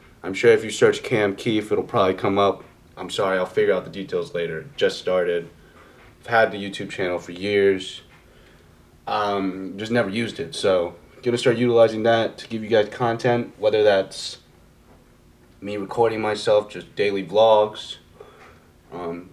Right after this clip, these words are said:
I kinda, I kinda like the vlog aspect, like, that, that was kinda fun. I just did a little one.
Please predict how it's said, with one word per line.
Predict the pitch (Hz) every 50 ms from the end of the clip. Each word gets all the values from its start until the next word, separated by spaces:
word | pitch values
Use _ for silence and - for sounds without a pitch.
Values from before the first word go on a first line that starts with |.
| - - _
I | - 104
kinda, | 101 - 131 123 117 104 95 -
I | - 101
kinda | - - 123 123
like | 104 95 95 92
the | 92
vlog | 82 85 87 87 87 87 90
aspect, | 87 87 90 - - - - - - -
like, | - - _ -
that, | - 82 85 - -
that | 90 87
was | 87 87
kinda | - - 98 90 82
fun. | - - 87 82 82
I | 87 87
just | 92 92 -
did | - 101
a | 90
little | 90 101 104 104 98
one. | 107 107 104 101 98 101 98